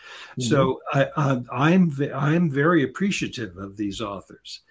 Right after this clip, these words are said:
Speaker 2: because
Speaker 1: Yeah.
Speaker 2: they're trying to give their readers, um, um,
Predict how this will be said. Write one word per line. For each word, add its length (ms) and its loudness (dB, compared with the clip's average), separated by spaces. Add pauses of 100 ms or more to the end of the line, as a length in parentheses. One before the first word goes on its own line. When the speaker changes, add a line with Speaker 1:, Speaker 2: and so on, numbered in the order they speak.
(180)
Speaker 2:
because 300 0
Speaker 1:
Yeah. 80 2
Speaker 2:
they're 160 -2 (100)
trying 480 2
to 420 -4
give 340 0
their 260 0
readers, 960 -2 (440)
um, 560 -2 (1040)
um, 580 -2